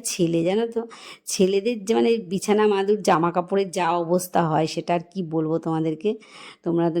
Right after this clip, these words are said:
নিশ্চয়ই জানো। তো মেয়েরা থাকলে আবার ঘরবাড়ির অবস্থা কিন্তু অনেকটাই অন্যরকম থাকে। আর দেখো আমি তখন তোমাদের দেখালাম মেঘ করেছে, এই দেখো বৃষ্টি নেমে গেছে। আর এখানে আমি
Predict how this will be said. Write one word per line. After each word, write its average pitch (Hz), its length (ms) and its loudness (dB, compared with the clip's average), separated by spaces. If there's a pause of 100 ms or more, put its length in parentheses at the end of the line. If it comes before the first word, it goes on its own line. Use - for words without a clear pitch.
(100)
নিশ্চয়ই 175 460 0
জানো। 214 220 4 (600)
তো 190 100 2 (1700)
মেয়েরা 196 360 6
থাকলে 220 300 0
আবার 214 120 6 (100)
ঘরবাড়ির 180 420 2 (100)
অবস্থা 180 340 0 (100)
কিন্তু 208 280 0 (540)
অনেকটাই 214 440 4
অন্যরকম 170 440 4 (140)
থাকে। 151 240 -8 (460)
আর 185 80 2 (100)
দেখো 185 260 2 (160)
আমি 214 120 6 (120)
তখন 202 280 2
তোমাদের 214 220 2 (100)
দেখালাম 190 360 2 (140)
মেঘ 190 160 4 (120)
করেছে, 208 280 4 (100)
এই 196 120 0
দেখো 175 140 -2 (120)
বৃষ্টি 170 340 -4
নেমে 160 280 0
গেছে। 160 280 -6 (800)
আর 170 180 0
এখানে 190 280 2
আমি 196 100 4